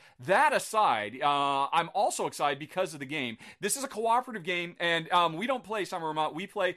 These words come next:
one of her advisors, and we all have special powers because this is a pandemic-style firefighting game. We are cooperatively running around the Assyrian Empire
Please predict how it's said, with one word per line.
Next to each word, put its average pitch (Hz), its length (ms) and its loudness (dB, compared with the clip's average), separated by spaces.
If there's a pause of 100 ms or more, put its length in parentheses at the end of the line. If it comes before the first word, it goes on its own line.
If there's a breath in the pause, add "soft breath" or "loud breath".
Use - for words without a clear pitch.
(160 loud breath)
one 170 200 -2
of 156 100 -4
her 170 140 0
advisors, 147 720 -2 (220 loud breath)
and 147 260 0
we 147 100 -2
all 170 160 4
have 196 160 2
special 202 300 -2
powers 196 400 2
because 151 540 0 (240 loud breath)
this 175 360 -2
is 165 600 -2
a 160 420 0 (280 soft breath)
pandemic-style 139 1300 -2
firefighting 113 720 -2
game. 87 280 -14 (360 loud breath)
We 170 280 -2
are 160 220 4
cooperatively 143 840 0
running 147 320 -4
around 190 300 0
the 135 120 -6
Assyrian 196 440 -8
Empire 147 520 0